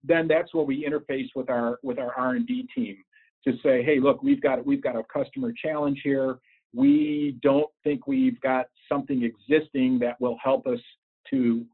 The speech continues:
to address that and, and to overcome it." So that's where we might, um, o-, open up a new research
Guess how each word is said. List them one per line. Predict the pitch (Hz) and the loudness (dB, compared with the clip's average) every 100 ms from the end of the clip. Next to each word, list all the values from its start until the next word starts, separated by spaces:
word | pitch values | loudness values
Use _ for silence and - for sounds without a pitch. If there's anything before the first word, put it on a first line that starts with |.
| - | -4
to | 127 117 113 - | 0 0 0 -4
address | 113 123 135 135 - | -6 0 0 0 -4
that | 120 120 - | -2 -2 -2
and, | 117 117 | -4 -2
and | 117 113 | -6 -6
to | - 123 | -4 -4
overcome | 113 - 165 147 | -4 -6 -2 0
it." | 127 - _ _ _ - | -2 -6 _ _ _ 0
So | 156 135 135 131 - | 4 4 4 0 -4
that's | 127 147 147 | -2 -2 -2
where | 147 135 | -4 -2
we | 131 131 | 0 0
might, | 131 131 139 _ _ | 0 -2 -2 _ _
um, | 120 117 117 - | -6 -4 -6 -10
o-, | 135 - 135 | -14 -4 -2
open | 143 135 | 0 0
up | 131 127 | -2 0
a | |
new | 120 131 123 120 | 0 0 0 0
research | 127 139 143 123 | 0 0 -2 -6